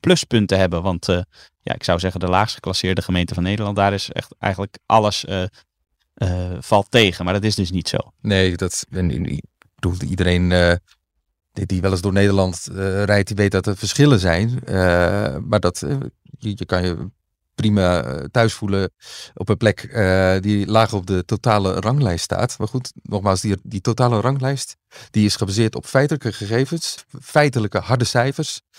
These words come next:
Speaker 2: En die zijn gewogen naar de voorkeuren van de gemiddelde Nederlander. Eh, nou ja, als je dat allemaal onder elkaar zet, hè, de, de onderzoekers hebben van Bureau Lauter, die hebben rapportcijfers toegekend aan elke plek en elke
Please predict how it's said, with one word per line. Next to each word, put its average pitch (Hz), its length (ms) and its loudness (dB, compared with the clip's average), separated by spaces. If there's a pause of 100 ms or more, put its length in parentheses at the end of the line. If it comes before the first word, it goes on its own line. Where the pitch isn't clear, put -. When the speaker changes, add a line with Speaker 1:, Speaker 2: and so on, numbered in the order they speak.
(140)
Speaker 2:
En 104 120 -4
die 107 80 2
zijn 101 320 0
gewogen 107 580 0
naar 92 340 0
de - 80 -6
voorkeuren 98 440 2
van 90 160 0
de 87 80 -4
gemiddelde 90 400 -2
Nederlander. 165 540 2 (540)
Eh, - 160 -2 (480)
nou 101 180 2
ja, - 80 -8
als - 120 -14
je 117 80 -2
dat 107 180 0
allemaal 95 220 0
onder 90 180 -4
elkaar 127 220 0
zet, 139 180 -4
hè, 110 80 -2
de, - 460 -4
de - 80 -6
onderzoekers 95 420 0
hebben 90 540 2
van 98 140 -4
Bureau 90 240 -2
Lauter, 90 320 0
die 87 80 -10
hebben 95 220 -8
rapportcijfers 117 760 0
toegekend - 580 -2
aan 98 260 -2
elke 101 260 -2
plek 101 300 0
en 92 220 -4
elke 98 400 0